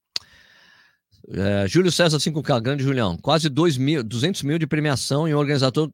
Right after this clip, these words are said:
um organizador que conhece o público de Porto Alegre. Olha que pode dar certo. É um comentário bem interessante aqui.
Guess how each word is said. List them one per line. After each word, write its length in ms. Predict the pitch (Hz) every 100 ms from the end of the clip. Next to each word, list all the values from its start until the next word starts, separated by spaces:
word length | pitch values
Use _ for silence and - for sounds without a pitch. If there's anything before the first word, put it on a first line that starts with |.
| -
um 80 | 117
organizador 580 | 135 135 131 131 120 156
que 120 | 151
conhece 440 | - 160 165 185
o 40 | 156
público 260 | 180 185
de 60 | 156
Porto 180 | 180 240
Alegre. 300 | 143 107 104
Olha 120 | 120
que 80 | -
pode 140 | 139
dar 100 | 190
certo. 360 | - - - _ _ _ _ _
É 20 | -
um 180 | 82 82
comentário 420 | 85 85 87 101
bem 140 | 98
interessante 480 | 98 - 127 98 98
aqui. 180 | -